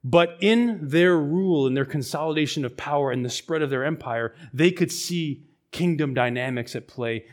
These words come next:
that are true in the gospel. See, the thing is, when it comes to the gospel, when it comes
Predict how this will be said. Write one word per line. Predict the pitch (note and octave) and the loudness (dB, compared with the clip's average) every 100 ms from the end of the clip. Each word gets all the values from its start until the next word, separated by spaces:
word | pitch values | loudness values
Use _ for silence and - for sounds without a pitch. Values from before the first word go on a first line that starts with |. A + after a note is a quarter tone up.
| - | -6
that | B2 C#3 C#3+ - | 0 0 0 0
are | C3 C#3 C#3 C3+ - _ - | 4 4 4 0 -10 _ -8
true | - - C#3+ C3+ A2+ G#2+ _ _ _ | -6 -4 -4 -6 -6 -10 _ _ _
in | B2+ A#2 | -10 -8
the | A2 | -6
gospel. | A2 A2+ - - G#2 G2 _ _ _ _ _ _ | -8 -8 -12 -18 -20 _ _ _ _ _ _ _
See, | - | -4
the | E3 | -2
thing | C#3+ F#3+ F3 | 0 0 2
is, | C#3+ A2+ - - - | 0 -6 -12 -18 -6
when | C#3+ D#3 | -2 -2
it | D3+ | 0
comes | F3+ F#3+ | 0 0
to | - | -2
the | G3 | 0
gospel, | C#3+ B2 A#2+ C#3 | 0 0 -2 -6
when | C3 | -6
it | - | -2
comes | D3+ C#3 - | -2 -2 -6